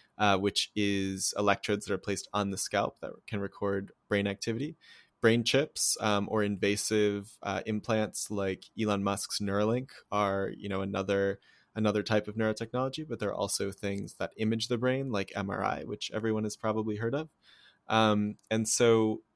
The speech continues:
so that's sort of types of modern technologies that fit into that. But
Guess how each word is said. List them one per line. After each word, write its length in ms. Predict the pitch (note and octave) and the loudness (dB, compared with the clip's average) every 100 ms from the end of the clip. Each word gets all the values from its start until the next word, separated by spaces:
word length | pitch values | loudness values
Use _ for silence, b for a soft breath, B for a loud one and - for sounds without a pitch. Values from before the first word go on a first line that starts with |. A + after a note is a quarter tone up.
| _ - | _ 0
so 160 | C3+ | 2
that's 500 | A#2 C3 - - - | 4 4 2 -6 -2
sort 240 | - D3 C3+ | 2 4 6
of 280 | A2 G2+ - _ _ | 4 2 -12 _ _
types 300 | - A#2 - | 2 2 2
of 320 | A2+ G#2 - | 2 0 -4
modern 340 | A2 G#2 A2+ G#2+ | -2 2 2 2
technologies 540 | A2+ - G#2 G#2 G2+ | -2 -2 -2 -4 -2
that 160 | G2+ - | -2 -4
fit 220 | - G#2+ | -8 -6
into 280 | G#2+ A#2 - | -4 -4 -2
that. 300 | G2 F#2+ - B B B | -2 -2 -4 B B B
But 260 | - B2 - | 6 6 6